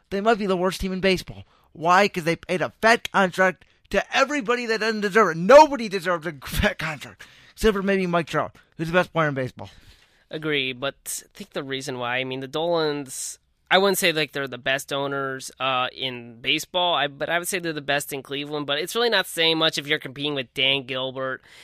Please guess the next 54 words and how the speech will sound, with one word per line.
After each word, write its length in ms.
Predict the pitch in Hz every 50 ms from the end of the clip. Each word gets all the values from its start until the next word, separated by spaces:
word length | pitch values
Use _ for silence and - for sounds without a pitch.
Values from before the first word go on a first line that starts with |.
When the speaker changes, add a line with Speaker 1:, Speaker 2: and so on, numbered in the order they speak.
| - - -
Speaker 2:
and 240 | - 127 131 135
Jimmy 240 | 127 131 139 135 131
Haslam. 320 | 123 117 123 127 120 117 127
Gilbert, 520 | - 156 165 175 170 180 175 175 170 - _ _
yes, 320 | - 147 147 135 131 - - - -
helped 320 | - - 156 156 - -
out 200 | 160 151 147 139
in 240 | 139 143 143 139 131
twenty 260 | - - 147 135 139
sixteen 560 | 131 131 135 127 - - - 135 127 127 127
when 120 | 127 123 120
the 40 | 123
Cavs 540 | - - 123 120 120 120 120 - - -
made, 320 | - 123 127 127 131 135 -
were 100 | - 131
on 120 | 127 127
that 120 | 127 123 -
championship 600 | - - 127 123 123 131 127 123 - 127 120 -
run 240 | 117 117 117 117 117
and 320 | 117 117 117 117 - -
all 280 | - - 139 143 143 143
the 120 | 139 139 131
other 140 | 127 127
times 220 | 127 - 127 127 123
with 80 | 123 120
LeBron 280 | 110 - 123 117 117
when 100 | 113 117
it 60 | 120 -
came 200 | - 139 135 123
to 40 |
paying 340 | 110 - 147 127 113 107 107
players. 380 | - 117 110 107 101 101 - - - - - - - - - - -
Jimmy 260 | - - 175 190 185 160
Haslam, 560 | 160 156 160 160 151 165 156 151 151 - - - - - -
who 160 | 151 165 170
knows 240 | 165 156 147 143 139
what 100 | 151 139
he's 180 | 135 135 127 127
been 160 | 127 123 120
doing? 200 | 123 123 120 120
He's 220 | 135 147 143 139
been 140 | 135 143 135
having 260 | 135 135 135 135 135 135
this 120 | 135 131
team 180 | - - 135 131
for 100 | 127 135
eight 220 | - 131 139 135 87
years, 400 | 131 131 127 131 131 131 131 131
and 240 | 127 127 127 123
it's 180 | - 139 131 -
been 160 | - 147 135
a 120 | 131 127 123
clown 380 | - - - 139 135 127 131
show 540 | 127 - - 139 127 117 117 117 117 123 -